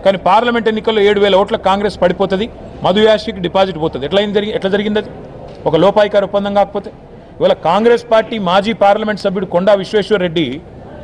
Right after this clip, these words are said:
బీజేపీని గెలిపించమని చెప్పి ఉత్తరం రాస్తాడు, రేపు "నేను కాంగ్రెస్ చేరుతున్నా" అని చెప్తాడు, బీజేపీని గెలిపించమని ఉత్తరం రాస్తాడు. మరి దీన్ని బట్టి ఇద్దరం ఇలా కథ అయినట్టు కాదా? రేవంత్ రెడ్డి గారు,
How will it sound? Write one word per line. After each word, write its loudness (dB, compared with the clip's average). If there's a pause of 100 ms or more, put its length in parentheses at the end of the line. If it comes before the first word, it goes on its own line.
(140)
బీజేపీని 2
గెలిపించమని -2
చెప్పి -4
ఉత్తరం 2
రాస్తాడు, 0 (400)
రేపు 0
"నేను 2
కాంగ్రెస్ 4
చేరుతున్నా" 2
అని -2
చెప్తాడు, -2 (380)
బీజేపీని 2
గెలిపించమని 0
ఉత్తరం 0
రాస్తాడు. 0 (340)
మరి -4
దీన్ని 2
బట్టి 2
ఇద్దరం 2
ఇలా 4
కథ 2
అయినట్టు -4 (280)
కాదా? 2 (600)
రేవంత్ 2
రెడ్డి 2
గారు, 4